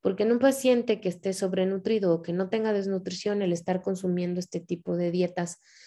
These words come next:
no es saludable porque pueden ocasionarles hipertrigliceridemias, pueden, este, ocasionarles diarreas, pueden ocasionarles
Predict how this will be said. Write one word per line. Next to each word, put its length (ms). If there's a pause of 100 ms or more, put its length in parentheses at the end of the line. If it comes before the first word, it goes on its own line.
(180)
no 300
es 160
saludable 680
porque 400
pueden 420
ocasionarles 960
hipertrigliceridemias, 1600 (480)
pueden, 400
este, 400
ocasionarles 800
diarreas, 840
pueden 400
ocasionarles 1120